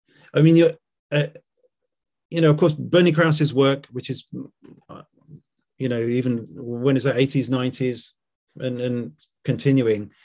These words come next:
in relation to studying scientifically the sound of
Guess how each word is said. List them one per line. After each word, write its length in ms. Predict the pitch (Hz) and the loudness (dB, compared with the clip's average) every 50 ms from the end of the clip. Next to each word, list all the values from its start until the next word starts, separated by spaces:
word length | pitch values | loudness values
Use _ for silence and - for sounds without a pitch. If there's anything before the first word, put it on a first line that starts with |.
| _ _ _ _ _ _ _ _ _ _ _ - | _ _ _ _ _ _ _ _ _ _ _ -8
in 100 | 131 127 | -6 -4
relation 460 | 120 123 120 123 120 120 - - 113 | -2 2 2 2 2 0 -4 -10 -10
to 380 | - - - 120 113 110 107 - _ _ _ _ _ _ _ _ _ _ _ _ _ - | -10 -6 -4 -4 -4 -4 -6 -8 _ _ _ _ _ _ _ _ _ _ _ _ _ -12
studying 640 | - - - - - 147 143 143 135 131 123 120 117 | -8 -8 -6 -2 2 2 2 4 2 0 0 0 -4
scientifically 680 | - - 127 123 117 117 - 139 - 135 120 120 113 | -4 -4 -4 -4 -4 -4 -4 -4 -4 -4 -6 -6 -8
the 140 | 107 101 - | -8 -8 -10
sound 520 | - - - - 135 127 123 120 120 110 | -8 -6 -4 -2 0 0 0 -2 -2 -2
of 300 | 110 107 107 98 - - | -2 -4 -4 -6 -12 -18